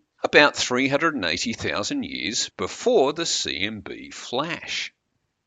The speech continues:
And if it is the case that the universe's current energy mass density had persisted right back to those earliest moments, then that early and very dense universe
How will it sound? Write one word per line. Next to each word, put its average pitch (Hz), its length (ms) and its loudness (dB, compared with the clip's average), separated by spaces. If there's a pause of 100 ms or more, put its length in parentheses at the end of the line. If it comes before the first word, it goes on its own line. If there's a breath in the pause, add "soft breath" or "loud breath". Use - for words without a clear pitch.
(160)
And 165 100 0
if - 140 0
it 80 100 0
is 139 200 2
the 82 100 -2
case 185 480 0
that - 180 -6
the 95 140 -2
universe's 104 720 -2
current 175 640 0
energy 110 480 0
mass 104 320 0
density 135 920 -2 (180)
had - 260 -2
persisted 135 720 2
right 98 380 2
back 98 220 2
to 123 120 -2
those 101 380 2
earliest 110 580 2
moments, 156 800 0 (560)
then 120 200 4
that 101 220 4
early 175 580 6
and 85 300 -8
very 123 380 2
dense 185 460 0
universe 135 880 0